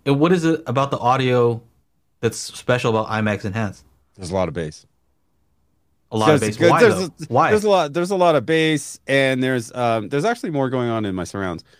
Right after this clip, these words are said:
Speaker 2: Um, it's because it is the full range mix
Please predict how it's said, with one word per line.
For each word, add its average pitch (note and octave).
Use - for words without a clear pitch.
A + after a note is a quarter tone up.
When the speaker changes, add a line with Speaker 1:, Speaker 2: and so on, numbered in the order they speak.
Speaker 2:
Um, C3
it's D3+
because F3
it E3+
is B2
the A#2
full E3+
range B2
mix -